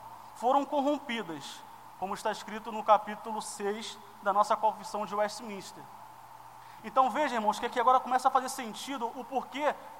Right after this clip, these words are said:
eu coloquei aqui anteriormente que somente o ser humano redimido, ele está apto a prestar um culto a Deus. Porque a razão,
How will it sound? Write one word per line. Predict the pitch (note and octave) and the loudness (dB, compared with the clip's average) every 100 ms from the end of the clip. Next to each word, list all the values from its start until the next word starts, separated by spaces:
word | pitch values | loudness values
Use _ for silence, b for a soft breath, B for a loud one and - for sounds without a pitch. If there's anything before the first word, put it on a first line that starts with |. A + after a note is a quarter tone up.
| - | -6
eu | G#3+ | -4
coloquei | A#3+ A#3 A3 A#3 A#3+ A3 | 0 4 4 4 -2 -2
aqui | - A3 | -2 -2
anteriormente | A3+ A3+ A3 G#3 G3+ B3+ - | 0 0 2 2 2 -4 -8
que | A3 - | -12 -10
somente | A3 C4 A#3+ C#4+ - | 0 2 2 -2 -6
o | |
ser | - B3 | -2 -2
humano | A3 B3+ B3 B B | 2 2 2 B B
redimido, | E3 C4 B3 A#3+ A3 D4+ G#3+ G#3+ - - | 0 0 0 -4 -2 -2 -2 -6 -8 -8
ele | A3 | -8
está | - A#3 G#3+ | 2 12 12
apto | A3 - A3+ | 12 10 2
a | |
prestar | - G#3 - G3+ | 0 -4 4 4
um | G#3 | 4
culto | - G#3+ G#3 | -2 -8 -4
a | F#3+ | -4
Deus. | E3+ D3+ - - - B B B | -4 -8 -10 -18 -20 B B B
Porque | - G#3 - B3+ - - - - - | -6 -6 -2 -2 -2 -8 -16 -18 6
a | B3+ | 8
razão, | A#3 A#3+ - A3 D4 B3 D3 | 12 12 10 10 10 8 2